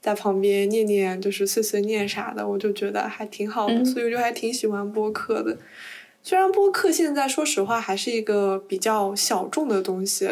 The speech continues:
Speaker 1: 听的人不算很多，
Speaker 2: 嗯，对。
Speaker 1: 但是我觉得有，反正有这个机会，然后有这个渠道，能做一个关于就是属于自己的播客，然后来分享一下自己平常的生活啊什么的，我觉得还真的挺好的。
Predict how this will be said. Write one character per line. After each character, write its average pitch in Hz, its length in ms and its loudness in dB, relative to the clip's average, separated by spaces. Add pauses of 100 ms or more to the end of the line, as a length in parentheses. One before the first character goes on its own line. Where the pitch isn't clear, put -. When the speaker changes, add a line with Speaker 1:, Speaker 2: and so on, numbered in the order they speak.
Speaker 1:
听 349 240 2
的 339 120 4
人 185 320 2
不 381 140 -6
算 294 240 0
很 226 300 2
多， - 180 6
Speaker 2:
嗯， - 40 0
对。 262 420 4 (320)
Speaker 1:
但 254 120 0
是 262 140 2
我 214 180 4
觉 202 160 2
得 220 440 2
有， 220 100 0
反 202 240 0
正 214 100 2
有 220 160 2
这 220 140 0
个 220 100 4
机 220 280 0
会， 233 260 0
然 185 120 -2
后 202 180 0
有 185 100 2
这 208 140 0
个 202 100 4
渠 196 260 0
道， 190 300 2 (360)
能 190 180 2
做 240 180 4
一 220 60 4
个 208 280 4
关 202 260 4
于 190 360 4
就 202 100 0
是 190 280 2
属 190 200 2
于 185 80 -4
自 190 160 -2
己 214 60 2
的 180 100 0
播 190 300 0
客， 202 260 0
然 196 120 0
后 208 160 -2
来 196 120 0
分 214 220 0
享 196 260 0
一 196 40 4
下 202 200 0
自 202 160 -6
己 202 120 -2
平 208 200 -2
常 202 160 -2
的 196 80 0
生 214 300 0
活 - 160 -6
啊 - 180 -2
什 208 160 -4
么 196 140 0
的， 190 100 2
我 202 140 -2
觉 208 140 -6
得 214 220 -4 (360)
还 208 160 -2
真 214 180 0
的 214 120 0
挺 202 260 -2
好 - 360 -4
的。 - 180 -12